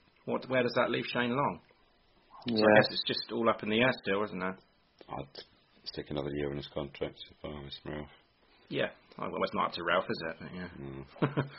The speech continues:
Speaker 1: <laughs>
Speaker 3: Um, well, he could demand it, can't he?
Speaker 1: Yeah.
Speaker 3: Um, yeah, Alan Pardew's got a new job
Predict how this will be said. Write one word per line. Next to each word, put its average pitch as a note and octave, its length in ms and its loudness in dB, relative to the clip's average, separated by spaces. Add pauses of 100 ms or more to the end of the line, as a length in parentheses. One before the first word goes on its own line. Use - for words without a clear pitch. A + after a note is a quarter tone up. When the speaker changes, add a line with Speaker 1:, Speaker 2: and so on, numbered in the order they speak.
(280)
Speaker 1:
<laughs> E2 80 -2
Speaker 3:
Um, E2+ 100 -2
well, B2+ 120 10
he D#2 120 -2
could - 80 -6
demand D2+ 320 -4
it, - 140 -8
can't F2+ 180 -4
he? D#2 240 -10
Speaker 1:
Yeah. B2+ 120 0 (380)
Speaker 3:
Um, G#2+ 380 2 (500)
yeah, G#2+ 200 2 (100)
Alan G2+ 160 4
Pardew's G#2 560 4
got - 120 -8
a F2+ 40 -4
new G2+ 240 -2
job A2+ 160 2